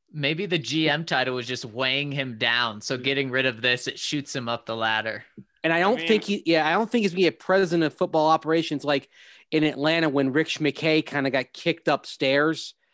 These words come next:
Speaker 2: and Thomas Dimitroff became the G M. What they did with Rich McKay was say, "Okay, now you're running the whole organization. Oh, by the way, we need a new stadium. This is on you." I don't think John Elway is doing anything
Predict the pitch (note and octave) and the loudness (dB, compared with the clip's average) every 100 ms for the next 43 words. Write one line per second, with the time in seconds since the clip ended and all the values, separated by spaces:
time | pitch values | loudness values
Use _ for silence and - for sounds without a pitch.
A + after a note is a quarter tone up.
0 | _ _ _ D3 D3 C3+ - D#3 D#3+ D3+ | _ _ _ -2 0 0 0 2 2 0
1 | B2+ C#3 - D#3+ D3+ D3 C#3 D#3 C#3+ C3+ | -2 -2 2 0 2 -2 -2 -2 0 -4
2 | - C#3 C#3+ D#3+ C3 - - - _ C#3+ | -4 -2 2 2 0 -6 -16 -20 _ 0
3 | D#3 D#3 C3+ F#3 E3 D3 E3+ - C#3+ - | 2 2 2 4 4 2 0 0 -4 0
4 | E3+ F3+ C#3+ B2+ B2 - _ _ - D#3 | 2 4 4 2 -2 -12 _ _ -2 2
5 | C3 A2+ _ - D3 E3 C3 D3+ F3 E3 | 2 0 _ -6 -2 0 2 2 0 2
6 | D#3 D#3 C3+ B2 D#3 F3 E3 C#3+ C#3 B2+ | 2 2 2 0 2 4 4 2 0 0
7 | C3+ - C#3 D3 D3+ D#3 D3+ C3+ D3+ D3 | -2 -2 -2 -2 2 2 2 2 2 2
8 | - - _ _ C3+ D#3+ E3+ D#3+ D3+ - | -2 -12 _ _ 0 4 4 4 0 -2
9 | E3 D#3+ D3 C3+ B2 C#3 C3 C3 A2 B2 | 0 2 2 0 -2 -6 -4 -4 -2 -2
10 | B2+ - _ _ _ _ - E3+ F3+ E3+ | -2 -4 _ _ _ _ -2 2 2 2
11 | E3 C#3 D#3 D3 D3 C#3+ C3+ C#3 B2+ C3 | 2 2 2 4 2 2 0 -2 -4 -4
12 | C3 D3+ E3+ - B2 A2+ | 0 0 0 -2 -4 -4